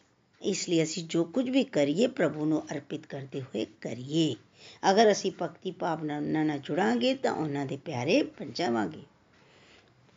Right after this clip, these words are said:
ਭਗਵਾਨ ਨੇ ਤਾਂ ਇੱਥੋਂ ਤੱਕ ਕਹਿ ਦਿੱਤਾ ਕਿ ਜਿਹੜਾ ਭਗਤੀ ਨੂੰ ਦ੍ਰਿੜ ਵਿਸ਼ਵਾਸ ਨਾਲ ਅੰਦਰ ਧਾਰਨ ਕਰ ਲੈਂਦਾ ਏ, ਉਸ ਕੋਲੋਂ ਅਗਰ ਕੋਈ ਬਹੁਤ ਵੱਡਾ ਅਪਰਾਧ ਵੀ ਹੋ ਜਾਂਦਾ ਏ ਤਾਂ ਉਸ ਨੂੰ ਸਾਧੂ ਹੀ ਮੰਨਣਾ ਚਾਹੀਦਾ ਏ। ਤੇ ਮੇਰੀ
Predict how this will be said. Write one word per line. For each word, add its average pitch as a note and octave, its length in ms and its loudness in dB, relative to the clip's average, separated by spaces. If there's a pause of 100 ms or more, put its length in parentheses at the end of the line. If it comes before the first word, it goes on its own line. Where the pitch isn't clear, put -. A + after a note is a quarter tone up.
(200)
ਭਗਵਾਨ F#3+ 480 6
ਨੇ A#3 140 6
ਤਾਂ B3+ 120 2
ਇੱਥੋਂ B3+ 240 -6
ਤੱਕ C4+ 200 4
ਕਹਿ E3 200 4
ਦਿੱਤਾ E3+ 420 2
ਕਿ B3 200 -4
ਜਿਹੜਾ G3+ 360 6 (180)
ਭਗਤੀ A3 520 0
ਨੂੰ F#3+ 280 2 (160)
ਦ੍ਰਿੜ C4 220 8
ਵਿਸ਼ਵਾਸ E3+ 580 0
ਨਾਲ D3+ 220 -4
ਅੰਦਰ D3+ 320 -2
ਧਾਰਨ D#3+ 380 -4
ਕਰ A3+ 120 0
ਲੈਂਦਾ D3+ 380 -2
ਏ, C#4 340 8 (320)
ਉਸ C#4 180 8
ਕੋਲੋਂ A3+ 380 6
ਅਗਰ F#3+ 140 4
ਕੋਈ F#3 180 0
ਬਹੁਤ F3 360 0
ਵੱਡਾ D#3+ 460 0
ਅਪਰਾਧ D#3+ 380 2
ਵੀ D#3+ 100 -8
ਹੋ D3 120 -2
ਜਾਂਦਾ C#3+ 400 2
ਏ G3+ 160 8
ਤਾਂ A3+ 180 2
ਉਸ C#3+ 240 -4
ਨੂੰ D#3 80 -4
ਸਾਧੂ C3+ 420 -6
ਹੀ D3 200 -12
ਮੰਨਣਾ D3 380 -4 (140)
ਚਾਹੀਦਾ C#3 400 -4
ਏ। F#3 160 0 (640)
ਤੇ G#3 100 8
ਮੇਰੀ F#3+ 380 6